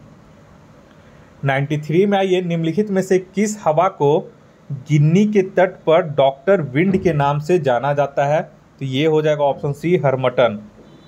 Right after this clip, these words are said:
और यह सहारा रेगिस्तान से उत्तर पूर्वी दिशा में चलने वाली गर्म एवं शुष्क हवा है और यह पवन सहारा से गिन्नी तट की ओर बहती है और गिन्नी तट पर इसी हवा को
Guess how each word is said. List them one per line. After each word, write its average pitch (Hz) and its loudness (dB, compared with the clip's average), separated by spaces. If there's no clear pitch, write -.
और 139 4
यह 147 2
सहारा 160 2
रेगिस्तान 170 0
से 190 0
उत्तर 185 0
पूर्वी 170 2
दिशा 151 2
में 180 -2
चलने 151 2
वाली 165 2
गर्म 190 2
एवं 170 -2
शुष्क 208 -2
हवा 151 2
है 165 2
और 135 2
यह 160 2
पवन 170 2
सहारा 165 2
से 185 -2
गिन्नी 139 -2
तट 180 0
की 165 -4
ओर 165 4
बहती 135 0
है 180 4
और 143 2
गिन्नी 147 0
तट 180 0
पर 180 2
इसी 160 -2
हवा 165 4
को 190 -2